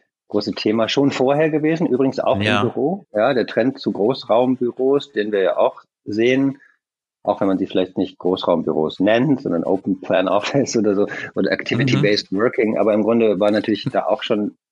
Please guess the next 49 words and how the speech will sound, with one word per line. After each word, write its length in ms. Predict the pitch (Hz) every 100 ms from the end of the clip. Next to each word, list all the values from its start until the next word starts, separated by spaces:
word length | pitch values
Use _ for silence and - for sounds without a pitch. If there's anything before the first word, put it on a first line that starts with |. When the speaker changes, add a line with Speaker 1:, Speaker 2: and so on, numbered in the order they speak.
| _
Speaker 1:
vor 180 | 185 220
Corona 340 | 180 151 131
der 200 | 127 135
Trend 280 | - 120 117
zu 100 | 110
erkennen, 460 | 104 - 107 104 - - -
man 100 | 107
nimmt 160 | 110 107
so 80 | 101
die 100 | 92
Wände 260 | 87 139
raus, 480 | 120 113 110 113 - -
damit 300 | 101 101 - _
die 60 |
Menschen, 540 | 95 92 92 92 92 87
Speaker 2:
Ja. 420 | 95 95 90 90
Speaker 1:
ähm, 240 | 87 82 82
mehr 200 | 98 107
miteinander 260 | 104 107 104
kollaborieren 540 | - 113 95 98 120 120
und 120 | 95
so 80 | 98
weiter. 220 | 98 95
Es 140 | 95 120 -
ist 140 | 120
aber 160 | 120 113
einfach 220 | 117 113
auch 140 | 101
sehr 200 | 101 117 156
viel 140 | 120
Ablenkung. 600 | 127 - 123 127 123 110 - - -
Darum 220 | - 110 113
tragen 360 | - 90 110
ja 80 | 110
im 140 | 98
Büro 200 | 95 98
inzwischen 320 | 95 90 107 98
eigentlich 180 | 95
auch 120 | 87 -
alle 180 | 98
immer 180 | 90 87
Kopfhörer, 720 | - - - - 76 73 120
zumindest 340 | 139 87 82 -
die 60 |
Büros, 320 | 76 80 80 -
die 160 | -
ich 80 | 101
so 100 | 87
kenne. 300 | - 85 101